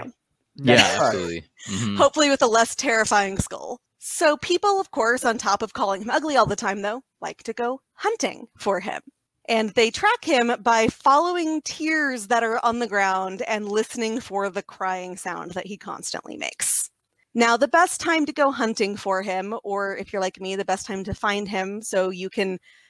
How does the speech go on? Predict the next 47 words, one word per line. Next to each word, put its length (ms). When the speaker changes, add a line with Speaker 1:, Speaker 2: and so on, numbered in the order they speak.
Speaker 1:
I 100
don't 120
know, 100
bring 180
him 200
some, 160
like, 160
Reese's 420
Pieces, 580
E 200
T 260
style, 640
try 180
to 60
get 160
him 80
to 80
come 200
be 100
your 180
friend. 840
Austin's 400
never 200
seen 280
E 140
T, 260
by 180
the 100
way. 480
Speaker 2:
I, 180
I 100
haven't. 480
Speaker 1:
So 480
I 100
don't, 220
I 180
don't 120
even 140
know. 320
Um, 360
but 100
you 80
go 120
on 80
a 40
moonlit 520
night, 360